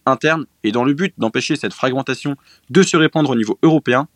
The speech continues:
le président du P G E a donc déclaré que la coprésidente du groupe de la gauche au Parlement européen, Manon Aubry, ne serait pas la candidate tête de liste du parti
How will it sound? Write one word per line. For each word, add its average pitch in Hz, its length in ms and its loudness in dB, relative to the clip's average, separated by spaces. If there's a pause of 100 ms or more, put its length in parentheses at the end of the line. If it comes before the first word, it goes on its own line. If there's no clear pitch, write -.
le 110 140 0
président 160 400 2
du 113 100 -6
P 143 160 2
G 123 160 0
E 143 160 2
a 113 100 0
donc 120 160 -2
déclaré 143 380 0
que - 80 -16
la 90 80 -6
coprésidente 139 540 -6
du 104 80 -12
groupe 120 240 -6
de 110 60 -2
la 107 120 0
gauche 139 320 -2 (200)
au - 100 -2
Parlement 131 340 0
européen, 113 360 0 (280)
Manon 147 360 0
Aubry, 120 320 -6
ne 120 80 -6
serait 139 180 -6
pas 185 140 -2
la 127 100 -2
candidate 147 440 -4
tête 165 160 -2
de 151 60 0
liste 147 160 -4
du 123 100 -8
parti 156 360 -4